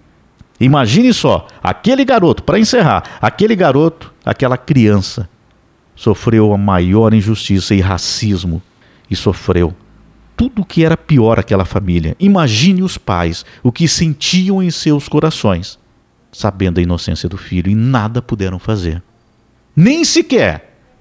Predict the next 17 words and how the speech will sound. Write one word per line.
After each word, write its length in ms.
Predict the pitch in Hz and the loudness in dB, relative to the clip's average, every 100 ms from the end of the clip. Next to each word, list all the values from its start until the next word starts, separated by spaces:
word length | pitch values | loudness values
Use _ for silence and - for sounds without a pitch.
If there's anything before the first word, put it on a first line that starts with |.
| _ | _
poder 320 | 95 90 87 | -6 -2 -2
falar 540 | - 98 85 87 101 | -2 -4 -2 -2 -2
com 180 | - 107 | -4 -4
ele 240 | 90 85 85 | -2 -2 -4
nos 340 | 87 82 90 | -6 -8 0
últimos 400 | 143 151 131 123 | 0 0 -8 -6
dias 280 | 107 101 98 | -6 -6 -6
de 100 | 95 | -6
vida 260 | 92 90 | -6 -4
dele. 320 | 92 80 76 - _ _ _ _ _ _ - | -4 -4 -6 -10 _ _ _ _ _ _ -4
Imagine 640 | 98 92 80 101 107 113 - _ _ | 0 0 -2 -4 -2 -6 -10 _ _
essa 260 | 90 - 95 | -6 -4 -6
dor, 260 | 80 82 - _ _ _ _ _ | -4 -6 -8 _ _ _ _ _
o 60 | - | -14
tamanho 540 | - 87 90 113 120 | -6 -2 2 4 4
da 120 | 110 | 2
injustiça 640 | 104 107 - 95 82 - - | 0 -2 -6 -6 -8 -12 -20